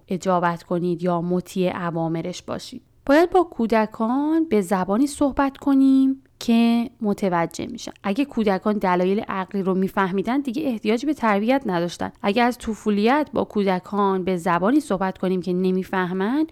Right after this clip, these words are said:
اونها رو عادت می‌دیم کلمات رو بیهوده و بیمورد استفاده کنن و در نتیجه سرکش و طالب جر و بحث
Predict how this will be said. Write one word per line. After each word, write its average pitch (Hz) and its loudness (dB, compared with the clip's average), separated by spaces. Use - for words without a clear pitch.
اونها 208 4
رو 302 6
عادت 208 0
می‌دیم 285 6
کلمات 208 2
رو 254 4
بیهوده 208 2
و 233 2
بیمورد 196 2
استفاده 262 0
کنن 208 0
و 208 4
در 208 4
نتیجه 269 0
سرکش 226 -2
و 214 -4
طالب 185 0
جر 180 0
و 175 2
بحث 190 -2